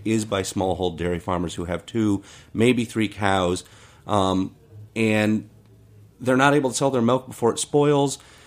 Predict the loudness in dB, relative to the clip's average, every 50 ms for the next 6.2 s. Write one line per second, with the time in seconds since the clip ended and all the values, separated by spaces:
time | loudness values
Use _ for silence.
0 | -20 -20 -20 -20 -10 -4 0 2 2 2 2 -2 -2 0 4 4 4 4 4 4
1 | 2 2 2 2 2 4 4 4 4 4 2 0 -2 -4 -8 -18 -20 -20 -18 -18
2 | -18 -18 -20 -20 -18 -14 -6 -2 2 2 4 4 4 4 4 2 2 0 -2 -2
3 | -2 -2 -2 0 2 2 2 0 -2 -2 0 2 2 2 0 -2 -4 -6 -6 -4
4 | 0 0 2 2 2 0 -2 -2 0 0 0 0 -2 -2 -2 0 0 2 2 4
5 | 2 0 0 -2 -4 -4 -4 -4 -6 -8 -8 -8 -8 -12 -12 -12 -12 -8 -4 -4
6 | -2 -2 -2 -4